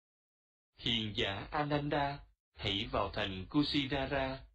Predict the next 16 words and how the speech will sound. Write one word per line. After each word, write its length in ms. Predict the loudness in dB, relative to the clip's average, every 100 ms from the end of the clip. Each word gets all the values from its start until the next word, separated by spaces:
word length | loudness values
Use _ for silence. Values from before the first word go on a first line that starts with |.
| _ _ _ _ _ _
Này 400 | 0 4 4 4 2
Vasetha, 760 | 0 2 2 2 4 2 0 -4 -12 _ _
Thế 240 | 2 2 4
Tôn 300 | 4 6 4
đã 120 | 0 0
diệt 220 | 0 -2 0
độ, 360 | 0 2 0 -6 _ _
hãy 260 | -2 -2 0
làm 380 | 0 0 -2
những 280 | -2 -2 -2
gì 340 | 2 2 2 0
các 220 | -4 0
ngươi 240 | 4 4 2
nghĩ 440 | 0 0 0 -4
phải 280 | -2 -2 0
làm." 340 | 0 0 -2